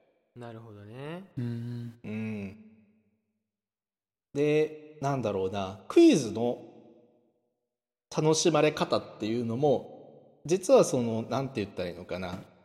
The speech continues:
Speaker 3: 出題されたクイズを聞いて、それからこう知識を発展させていくっていう、なんだろう、クイズを起点に知識を広げるっていう遊び方をしてる人も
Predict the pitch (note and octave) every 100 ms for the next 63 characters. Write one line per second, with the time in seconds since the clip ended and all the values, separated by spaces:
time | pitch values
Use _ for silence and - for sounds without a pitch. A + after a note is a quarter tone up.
0 | _ _ _ _ _ _ _ _ _ -
1 | D#3+ F#3+ F#3 F#3+ F#3 F3+ F3+ F3+ A3 G3+
2 | D3+ C#3+ A#2+ - - - - - - C4+
3 | C#4 - B3+ D#3+ E3 D3+ E3 E3 F3 E3+
4 | D#3+ D#3+ C#3+ F#3 - - - B2+ - C#3+
5 | C#3+ D#3+ D3 - E3 E3 C4+ - - C3+
6 | A#2+ A2 - - - - _ - B2 G#2+
7 | F#2 E2+ - - C4+ G#3+ F#3+ D#3 C#3 -
8 | - - D#3 D#3+ E3 C#3+ F#3 - B2+ A2+
9 | B2 B2+ B2 C#3 G3 - C#3+ C3+ C3 C3
10 | C3 C3+ C3+ C#3 C3 B2+ B2 A#2+ A#2+ -
11 | - G3+ G#3 - C#3+ C#3 - D3